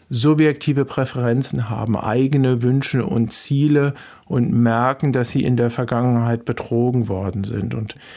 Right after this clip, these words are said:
wir selbst sind ja so ein bisschen so wie Bioroboter, die ständig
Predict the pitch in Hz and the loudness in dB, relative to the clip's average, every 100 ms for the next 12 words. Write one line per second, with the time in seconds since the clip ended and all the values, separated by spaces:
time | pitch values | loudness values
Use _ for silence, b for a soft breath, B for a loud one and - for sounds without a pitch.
0 | B B B - 131 120 131 220 233 - | B B B -2 0 2 2 2 0 -4
1 | 127 123 120 113 117 95 113 135 135 139 | -2 0 0 0 0 0 2 0 0 -2
2 | 127 117 113 113 - b b b b b | 0 2 2 0 -4 b b b b b
3 | - 135 143 120 139 139 135 120 110 113 | -6 0 2 2 2 2 4 2 0 0
4 | 110 113 117 110 110 - 117 127 123 107 | 0 0 -2 -2 -4 -2 0 0 2 0
5 | - | -4